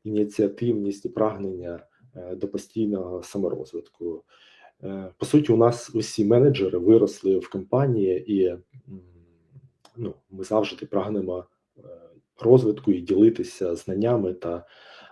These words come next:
е, своєю експертизою. Щодо самих етапів найму,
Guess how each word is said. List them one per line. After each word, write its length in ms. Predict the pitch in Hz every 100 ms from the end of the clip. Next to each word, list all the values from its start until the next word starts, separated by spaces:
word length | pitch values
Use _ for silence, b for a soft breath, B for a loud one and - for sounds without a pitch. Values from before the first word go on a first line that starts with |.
| B
е, 200 | 87 90
своєю 580 | 87 101 101 107 101 101
експертизою. 840 | 98 - 104 - 78 - 73 - _ _ _ _ _ _ _ _ _ _ b b b b _ - - _ _ _ _ _ _ -
Щодо 800 | - - 147 135 135 135 127 -
самих 520 | - 127 127 131 -
етапів 520 | 117 131 135 135 120
найму, 580 | 135 160 151 95 85